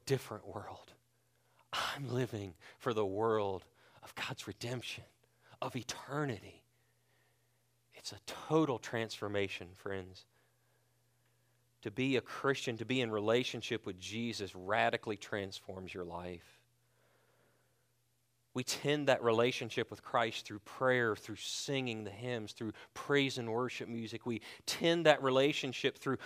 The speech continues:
abiding. That was our au-, author of our text today. One of his favorite words in his gospel was to abide. Just to spend time in the presence of God because it's relational. It's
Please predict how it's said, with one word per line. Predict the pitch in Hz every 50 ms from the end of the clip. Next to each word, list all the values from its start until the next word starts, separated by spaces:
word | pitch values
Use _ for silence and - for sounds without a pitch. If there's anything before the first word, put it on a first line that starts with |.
| - - -
abiding. | 131 123 107 - 139 123 139 151 156 160 139 131 120
That | 123 135 156
was | 147 135 117 - - - - -
our | 120 120 101
au-, | 117 127 - - -
author | 120 117 131 139 - 143
of | 123
our | 123 113
text | - - - 135 127 - -
today. | 135 120 117
One | 113 123 127
of | -
his | 139 131
favorite | - - - 139 135 139 135 139 135 -
words | 120 120 123 123 120 120 104 113
in | 107
his | 110 107 104
gospel | - 120 110 110 107 - - 107 95
was | 98 98 92 -
to | - 98 90
abide. | 90 82 - 92 95 95 95 92 90 87 87 85 - _ _ _ _ _ _ _ _ _ - - - - _
Just | - 175 165 - -
to | 143 - - - - -
spend | - - - - - _ - 185 180 185 190 196 170 - - - -
time | - - - - - - 160 175 175 175 175 175 170 160 151 151
in | 139 131
the | 123 110
presence | - - - - - - 165 170 165 143 151 139 120 - -
of | 104 - _
God | - 101 101 101 98 98 98 92 90 92 - - _ _ _ _ _ _ _ _ _ _ _
because | - - - - 131 -
it's | 127 - - 107
relational. | 110 110 101 95 101 104 104 107 - 131 123 - - - - 113 101 95 98 107 104 95 - - - _ _ _ _ _ _ _ _ _ _ _ _ _ _ _ _ _ _ _ _ _ _ _ _ _
It's | - 139 -